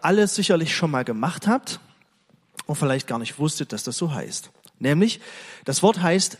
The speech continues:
Affirmation. Kennt jemand dieses Wort? Kann jemand was damit anfangen? Eine Affirmation. <laughs> Denise weiß es. Die weiß auch schon, auf was ich gleich kommen werde. Genau. Affirmation, man kann das genau erklären. Ich mach's mal einfach.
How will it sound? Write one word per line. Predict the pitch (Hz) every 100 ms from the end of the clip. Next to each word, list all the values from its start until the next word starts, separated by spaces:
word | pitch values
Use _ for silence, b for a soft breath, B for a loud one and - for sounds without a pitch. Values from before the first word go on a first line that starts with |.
| -
Affirmation. | 196 - 202 180 165 160 - 135 110 76 73 _ _ _ - B B B B
Kennt | 190 190
jemand | 185 165 160
dieses | 156 143 -
Wort? | 113 80
Kann | - 156
jemand | 156 139
was | 135
damit | 131 123
anfangen? | - 123 - 175 170 -
Eine | 117 117 123
Affirmation. | - - 143 131 - - - -
<laughs> | - -
Denise | 170 185 175 -
weiß | - - 156
es. | 156 B 190
Die | 147
weiß | 147 151
auch | 147
schon, | 165 156 202 B 165 -
auf | 147
was | 156 160
ich | 151
gleich | 165 156 -
kommen | - 196 170
werde. | 143 135 170 208 B B B
Genau. | 190 202 151 104 B B
Affirmation, | 214 - 294 233 202 - 196 254 269 - B B B B -
man | - 151
kann | 156 214
das | 202 -
genau | 180 165 160 208 208 170 B B B B -
erklären. | 151 151 156 160 185 190
Ich | - 151 - -
mach's | 156 165 160
mal | 135
einfach. | - 135 196 196 175 170